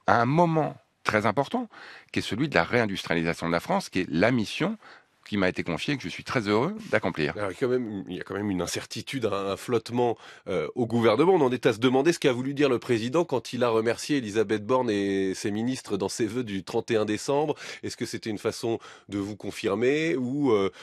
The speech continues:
Speaker 2: euh, finalement de dire merci, au revoir ? Comment vous l'avez pris, vous ?
Speaker 1: Alors, vous vous rendez compte qu'on soit surpris que le président de la République remercie la première ministre et son gouvernement d'avoir bien travaillé en deux mille vingt-trois ?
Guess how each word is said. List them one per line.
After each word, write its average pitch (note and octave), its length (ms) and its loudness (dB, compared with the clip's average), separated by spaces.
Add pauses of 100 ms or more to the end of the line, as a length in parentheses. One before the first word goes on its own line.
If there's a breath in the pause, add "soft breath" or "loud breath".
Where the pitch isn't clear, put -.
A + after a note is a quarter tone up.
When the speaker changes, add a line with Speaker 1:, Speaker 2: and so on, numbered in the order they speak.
(140 loud breath)
Speaker 2:
euh, F#2+ 160 -2
finalement G2+ 380 0
de A2+ 100 0
dire A2 180 2
merci, A2 320 0
au A2+ 100 6
revoir ? G2+ 300 2
Comment A2 220 0
vous G#2+ 140 -2
l'avez G#2 180 4
pris, G2 200 -4
vous ? F2+ 260 -4
Speaker 1:
Alors, A2+ 280 0
vous D3+ 140 0
vous C#3+ 100 0
rendez D3+ 220 2
compte D#3 320 -2 (640 loud breath)
qu'on A2 140 0
soit - 220 2
surpris - 680 -4 (120)
que - 80 0
le D#2+ 80 0
président A#2+ 500 0
de A2 60 0
la G2+ 120 2
République E2 480 -2
remercie A2 640 0
la B1+ 140 -4
première G#2 380 0
ministre E2 380 -4
et C#2 40 -6
son F2 120 -10
gouvernement G2+ 640 0
d'avoir C#2 240 -2
bien G#2 180 -6
travaillé F#2+ 400 -2
en A2 60 -2
deux F2 80 -4
mille E2 180 -2
vingt-trois ? F2 460 -4